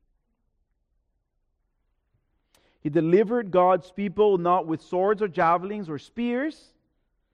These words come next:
but with an ox goad. And he struck six hundred Philistines with it. So we saw last week that God does great things through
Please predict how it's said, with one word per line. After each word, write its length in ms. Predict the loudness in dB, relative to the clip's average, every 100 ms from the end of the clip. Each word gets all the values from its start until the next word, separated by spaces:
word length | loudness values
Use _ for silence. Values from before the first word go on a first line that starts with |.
| _ _ -2
but 120 | 0
with 340 | 2 0 0 _ _ _ _ _ _ _ -8
an 100 | -4
ox 260 | -4 -6
goad. 260 | -14 -14 -16 _ _ _ _ _ _ _ _ _ _ _ _ _
And 100 | -12
he 80 | -12
struck 480 | -6 0 2 2 -2
six 280 | -10 -8
hundred 340 | -8 -6 -6 -8 _ _ _ _ _ -4
Philistines 580 | -2 -2 -6 -16 -20 _ _ _ _ _ _ _ _ _ _ _ _
with 260 | -14 -14 -14
it. 160 | -20 _ _ _ _ _ _ _ _ _ _ _ _ _ _ _ _ _ _ -2
So 140 | 2
we 140 | 2
saw 420 | 4 8 8 8 8
last 420 | 6 6 2 -2
week 220 | -2 -2 -6 2
that 260 | 4 6
God 400 | 6 8 6 6
does 240 | 8 6 6
great 460 | 6 8 6 0
things 500 | -4 -4 -4 -8 -14 -6
through 340 | 0 0 0